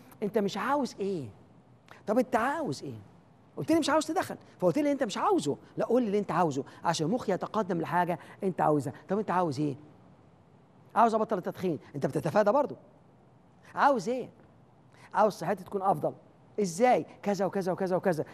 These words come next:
فهنشتغل على إيه؟ هنشتغل مع الجزء المسؤول عن التدخين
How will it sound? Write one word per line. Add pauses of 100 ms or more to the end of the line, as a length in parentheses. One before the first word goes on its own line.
(120)
فهنشتغل
على
إيه؟ (180)
هنشتغل
مع
الجزء
المسؤول
عن
التدخين